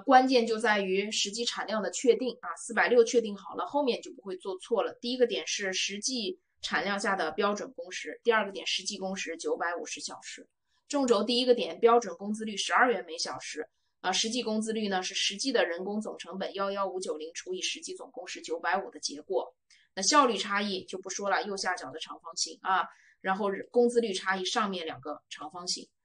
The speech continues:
你一定要会唱出来那个公式，而且要按我的样子背熟、背完整，不要说实际工时减标准工时，你要做效率差异，你要这么说：是实际产量下的实际工时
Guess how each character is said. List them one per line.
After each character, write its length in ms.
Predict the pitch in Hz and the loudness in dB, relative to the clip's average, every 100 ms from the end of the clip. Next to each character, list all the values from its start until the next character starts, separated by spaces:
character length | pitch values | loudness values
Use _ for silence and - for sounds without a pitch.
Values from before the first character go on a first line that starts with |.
| _ - | _ -10
你 120 | 180 | -8
一 140 | 190 | -6
定 140 | 190 240 | 0 4
要 160 | 202 | 4
会 240 | 196 208 185 | 2 0 0
唱 320 | - 285 233 | 2 2 2
出 140 | 214 | -4
来 120 | 170 180 | -6 -6
那 100 | 185 | -8
个 100 | 170 | -6
公 180 | 180 | -8
式， 140 | 185 175 | -6 -4
而 100 | 185 | -2
且 160 | 190 185 | -2 -2
要 100 | 180 | -2
按 200 | 208 190 | -2 -4
我 120 | - | -8
的 100 | 185 | -6
样 180 | 196 190 | -6 -8
子 120 | - | -8
背 180 | 220 185 | -6 -4
熟、 260 | - - 311 - _ _ _ _ _ | -4 -8 -14 -20 _ _ _ _ _
背 180 | 269 214 | 4 4
完 300 | 185 - 226 | 2 -4 -4
整， 220 | 226 - | -6 2
不 60 | 240 | 6
要 140 | 254 | 6
说 140 | 247 240 | 6 4
实 160 | 277 | 2
际 120 | 311 | -4
工 120 | 330 294 | -4 -4
时 120 | 269 | -2
减 160 | 190 190 | -2 0
标 160 | 185 | 0
准 140 | 190 160 | -2 -8
工 140 | 165 | -10
时， 160 | - 165 | -10 -8
你 80 | 185 | 0
要 260 | 247 262 - - - | 0 0 -6 -16 -2
做 160 | 269 | 0
效 180 | 269 254 | 4 4
率 120 | 214 | 4
差 240 | 208 208 214 | -2 -4 -4
异， 100 | 185 | -4
你 100 | 175 | -2
要 120 | 202 | -2
这 120 | 277 | -4
么 100 | 202 | -4
说： 140 | 220 | -6
是 80 | 220 | -4
实 240 | 214 - 240 | -2 0 0
际 160 | 311 | -2
产 240 | 302 180 - | -2 -4 0
量 180 | 247 233 | 0 2
下 180 | 226 | 0
的 80 | 185 | -2
实 200 | 156 190 | -2 -2
际 140 | 190 - | -4 -8
工 220 | 180 185 | -8 -8
时 240 | - - | -10 -14